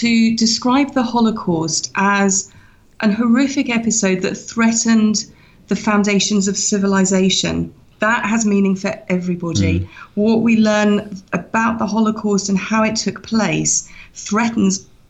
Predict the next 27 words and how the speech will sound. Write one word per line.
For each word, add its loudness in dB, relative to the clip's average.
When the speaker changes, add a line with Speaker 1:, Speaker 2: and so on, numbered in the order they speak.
Speaker 1:
all 2
of -2
us, -2
threatens -2
the -4
fabric -2
of -2
society 0
and 4
what 2
it 0
means 4
to -2
be 0
civilized. 0
And 2
that -2
has -2
resonance 0
and 2
meaning 0
for -6
absolutely -4
everybody. -6
Speaker 2:
We're 2
talking 0
about, 0